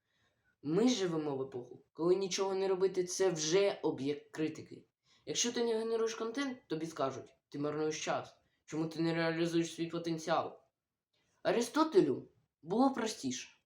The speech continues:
У нього не було тікток-експертів, які б критикували його стиль одягу. Сьогодні,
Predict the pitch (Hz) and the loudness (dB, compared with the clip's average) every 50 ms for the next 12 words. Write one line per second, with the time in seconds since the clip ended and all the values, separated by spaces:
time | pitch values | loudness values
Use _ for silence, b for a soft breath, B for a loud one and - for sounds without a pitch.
0 | _ _ _ _ _ _ _ _ _ _ - - 208 247 285 294 277 196 165 151 | _ _ _ _ _ _ _ _ _ _ -4 -2 0 2 2 2 2 0 0 0
1 | 143 156 175 208 202 - 160 - - 135 131 - - - - - - 120 135 - | 0 2 0 0 0 -2 -6 -6 -6 -8 -8 -10 -16 -20 -12 -8 -6 -6 -6 -8
2 | - - - - _ _ _ _ _ _ _ _ - 110 107 - - 139 127 - | -10 -18 -20 -20 _ _ _ _ _ _ _ _ -14 -14 -12 -10 -8 -10 -8 -8
3 | - 131 123 - 123 - - 131 127 127 131 127 127 127 127 123 117 - - - | -6 -8 -8 -8 -8 -6 -4 0 2 2 2 2 0 0 -2 -4 -6 -6 -4 -4
4 | 123 127 127 120 117 113 113 120 120 - _ _ _ _ _ _ _ _ _ _ | -2 -2 -2 -2 -4 -6 -8 -10 -12 -16 _ _ _ _ _ _ _ _ _ _
5 | b b b b b b - - 208 220 226 240 220 160 131 120 - | b b b b b b -2 0 2 4 6 4 4 4 0 -6 -8